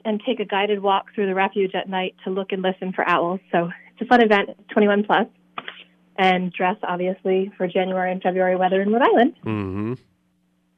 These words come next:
Speaker 1: Newport Wellness Marketplace at the Marriott is on Sunday, January nineteenth, from nine A M to three P M at the Marriott. <laughs> The event is free and open to the public.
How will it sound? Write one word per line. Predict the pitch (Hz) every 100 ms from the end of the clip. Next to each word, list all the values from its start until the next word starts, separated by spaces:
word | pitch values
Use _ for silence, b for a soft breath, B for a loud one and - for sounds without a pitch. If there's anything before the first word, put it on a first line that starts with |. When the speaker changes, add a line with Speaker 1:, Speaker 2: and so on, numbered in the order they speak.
| _ _ _ _ _ _
Speaker 1:
Newport | 240 254 302 233
Wellness | 226 226 247 247
Marketplace | 220 220 220 - 226 214 214
at | 202 202
the |
Marriott | 202 202 196 190 190 -
is | 185
on | 190 190
Sunday, | 214 208 196
January | 202 190 185
nineteenth, | 180 180 - 226 233 -
from | - 190
nine | 185 185
A | 202 196
M | 208
to | 214
three | - 202
P | -
M | 185 185 202 - -
at | 165
the | 202
Marriott. | 196 175 202 220 226
<laughs> | 247 226 202
The | 214
event | 254 214
is | 202 -
free | - 226 233 240 b _ _ _ -
and | 208
open | 208 220
to | 208
the |
public. | 214 214 202 208